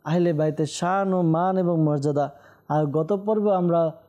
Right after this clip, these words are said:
শুনেছিলাম পাশাপাশি প্রিয় নবী সাল্লাল্লাহু আলাইহি সাল্লামের, আহ, ছোটোবেলার একটি ঘটনা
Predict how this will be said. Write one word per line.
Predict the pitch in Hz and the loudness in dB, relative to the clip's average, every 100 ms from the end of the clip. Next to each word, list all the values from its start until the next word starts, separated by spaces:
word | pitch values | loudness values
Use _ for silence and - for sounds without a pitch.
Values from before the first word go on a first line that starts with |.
| _ | _
শুনেছিলাম | - 196 220 196 185 175 | -4 0 0 0 0 0
পাশাপাশি | 170 165 170 165 | -2 -2 -2 -2
প্রিয় | 165 185 | -2 0
নবী | 175 165 185 | 2 2 0
সাল্লাল্লাহু | 190 165 151 156 185 196 | 0 0 0 0 0 0
আলাইহি | 175 | 0
সাল্লামের, | 165 175 160 185 254 - - - _ - | 0 0 0 0 -2 -8 -20 -20 _ -6
আহ, | 147 143 139 | -2 -2 -2
ছোটোবেলার | 214 220 247 240 220 | -2 0 0 2 0
একটি | 208 208 | 0 0
ঘটনা | 147 156 180 254 | 0 0 0 0